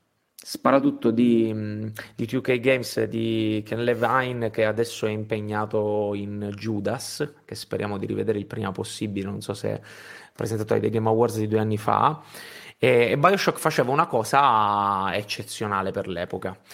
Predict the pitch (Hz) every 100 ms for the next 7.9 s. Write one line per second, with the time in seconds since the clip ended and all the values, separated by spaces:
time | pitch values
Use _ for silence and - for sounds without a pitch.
0 | - 110 117 117 - 135 117 117 113 -
1 | 135 143 139 123 - 135 139 143 - -
2 | - - - - - - 113 127 131 120
3 | 117 117 131 131 131 139 139 156 156 131
4 | 113 110 117 135 135 156 160 143 131 113
5 | - 123 113 120 117 110 117 117 113 110
6 | 113 113 113 110 107 107 110 113 - 110
7 | 113 110 - 117 101 - - 110